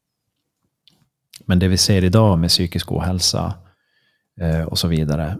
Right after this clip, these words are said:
ehm, och det pratar vi en, lite grann också om på vägen upp. Vad är, vad är hönan och ägget när det kommer till typ så här, han sa att jag se-, jag ser mer och mer och mer att barn i, i min, han sa, min, mina barns ålder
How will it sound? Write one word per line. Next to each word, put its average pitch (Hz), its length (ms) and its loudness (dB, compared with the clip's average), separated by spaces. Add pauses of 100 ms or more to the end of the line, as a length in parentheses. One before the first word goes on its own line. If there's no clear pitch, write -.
ehm, 82 680 -4 (220)
och 98 60 -2
det 95 60 0
pratar 90 320 0
vi 87 80 0
en, 82 180 0
lite 85 180 -4
grann 80 240 -2
också 80 240 -6
om 92 140 -4
på 92 100 -4
vägen 80 300 -4
upp. 85 160 -2
Vad 87 160 2
är, 85 80 -4 (100)
vad 90 120 0
är 82 40 -2
hönan 85 300 0
och 87 100 0
ägget 92 320 -4
när 73 60 -6
det 73 60 -6
kommer 80 280 -8
till 78 340 -4 (300)
typ 87 220 -8
så - 100 -6
här, - 200 -6 (260)
han 87 180 -2
sa 80 160 2
att - 220 -6
jag 90 160 -4
se-, - 240 -2
jag 90 80 -6
ser 82 400 -4
mer 90 320 0
och 82 60 0
mer 80 220 -2
och 82 60 -2
mer 87 400 0
att - 200 -2
barn 90 500 0
i, 82 420 -2
i 76 40 0
min, 82 540 0
han 92 160 -4
sa, 80 280 -4 (840)
min, 92 460 4 (300)
mina 95 300 2
barns 73 300 -2
ålder 65 320 -8